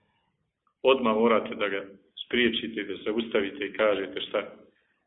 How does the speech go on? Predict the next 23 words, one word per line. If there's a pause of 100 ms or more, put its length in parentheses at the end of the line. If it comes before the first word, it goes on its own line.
(200)
Novotarija
ne
može
biti
nikad
dobra
s
aspekta
zdravog
razuma." (1160)
Pa
onda
ne
može
biti
dobra
i
lijepa (100)
s
aspekta (460)
Kur'ana. (2250)
Pa
onda